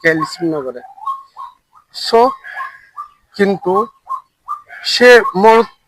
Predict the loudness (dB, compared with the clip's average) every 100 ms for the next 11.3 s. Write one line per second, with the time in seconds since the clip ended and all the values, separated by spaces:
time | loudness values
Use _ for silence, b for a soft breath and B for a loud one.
0 | -2 2 4 2 -6 -4 0 0 0 2
1 | 0 -2 -10 _ -2 0 0 0 -2 -2
2 | -4 -4 -4 -6 -12 -12 -12 _ _ _
3 | _ -18 -4 0 0 0 2 0 2 -4
4 | 0 2 2 2 0 0 -6 -10 -16 -16
5 | _ _ -20 _ _ _ -18 -12 -12 -8
6 | -4 -2 2 6 6 6 0 _ _ _
7 | _ _ _ _ _ _ _ _ _ _
8 | -6 0 0 -2 -6 -6 -6 -8 -10 _
9 | _ _ _ _ _ _ _ _ _ -20
10 | _ _ -20 -20 _ -12 0 4 4 2
11 | -2 -4 -4